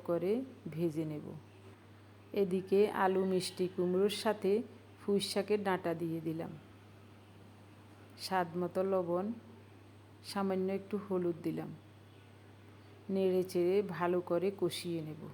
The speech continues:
এবার ধুয়ে কুচিয়ে রাখা পুঁই শাকের পাতাগুলো দিয়ে দিলাম। কিছুক্ষণ নেড়ে চেড়ে সিদ্ধ হওয়ার জন্য অল্প করে একটু জল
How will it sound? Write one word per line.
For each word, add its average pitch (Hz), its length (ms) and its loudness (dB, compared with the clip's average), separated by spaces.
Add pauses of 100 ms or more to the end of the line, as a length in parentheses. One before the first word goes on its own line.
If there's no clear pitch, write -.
(1000)
এবার 185 280 6 (160)
ধুয়ে 190 300 4 (100)
কুচিয়ে 202 520 0
রাখা 180 240 0 (100)
পুঁই 196 180 2 (100)
শাকের 208 380 0
পাতাগুলো 185 480 2 (120)
দিয়ে 180 260 2
দিলাম। - 240 -6 (1160)
কিছুক্ষণ 208 520 -2 (120)
নেড়ে 185 280 4 (100)
চেড়ে 180 300 2 (580)
সিদ্ধ 190 300 -2 (180)
হওয়ার 220 300 4 (100)
জন্য 196 240 4 (300)
অল্প 202 220 0 (180)
করে 202 160 4 (120)
একটু 190 160 -6 (140)
জল 170 160 2